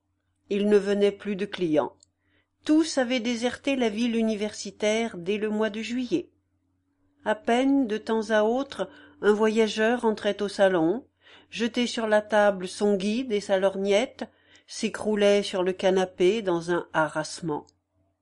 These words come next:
Il restait peu avec les femmes, pressées de monter, de reposer en un lit la lassitude de ses membres. Ce n'étaient plus les gaies réunions d'hiver,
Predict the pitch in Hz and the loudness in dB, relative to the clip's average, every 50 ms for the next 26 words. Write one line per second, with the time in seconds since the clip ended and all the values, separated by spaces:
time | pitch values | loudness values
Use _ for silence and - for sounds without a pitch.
0 | _ _ _ _ _ _ 185 180 185 196 202 - - - 208 196 202 - 196 196 | _ _ _ _ _ _ -2 0 2 2 0 -2 0 -2 -2 -2 2 4 4 6
1 | 226 247 233 226 208 - 208 196 185 - - 180 160 160 185 214 226 214 - - | 6 4 2 -2 -6 -4 -4 -4 -4 -4 -2 -2 0 0 0 0 -2 -2 -4 -6
2 | _ - - _ _ _ - - 202 208 202 - - 208 175 196 196 196 190 190 | _ -20 -20 _ _ _ -6 -2 -2 -2 -2 0 -2 -2 0 0 2 2 2 2
3 | 185 190 - - 160 160 - - _ _ _ _ _ - - _ - 190 226 220 | 0 -2 -4 -2 -2 -2 -4 -6 _ _ _ _ _ -20 -20 _ -2 -2 0 0
4 | 240 233 208 233 233 226 202 226 233 233 240 233 226 226 220 214 208 208 196 185 | 0 -2 0 -2 -2 -2 0 0 0 2 2 4 2 4 6 6 6 6 4 2
5 | 180 185 202 214 208 196 180 180 180 - - 180 160 - 180 185 175 170 180 190 | -4 -6 -2 2 4 4 4 4 0 -2 -6 -14 -12 -8 -6 -6 -4 -2 -4 -4
6 | - - 220 214 208 175 147 135 135 135 139 - - - - _ _ _ _ _ | -4 -4 -4 -2 0 0 0 -2 -2 -6 -10 -12 -14 -18 -18 _ _ _ _ _
7 | _ _ _ _ _ _ _ _ _ _ _ _ _ _ _ - - - 294 269 | _ _ _ _ _ _ _ _ _ _ _ _ _ _ _ -12 -2 0 2 4
8 | 277 269 277 240 240 190 - 269 294 311 262 202 196 180 180 240 254 240 185 185 | 4 2 2 -2 -4 -4 0 2 4 4 6 6 4 4 2 -2 -2 0 2 2
9 | 175 175 170 185 208 214 202 160 147 147 151 185 208 196 165 151 151 - - | 2 2 2 2 0 -2 -2 -4 -6 -4 0 2 2 2 2 0 -4 -6 -10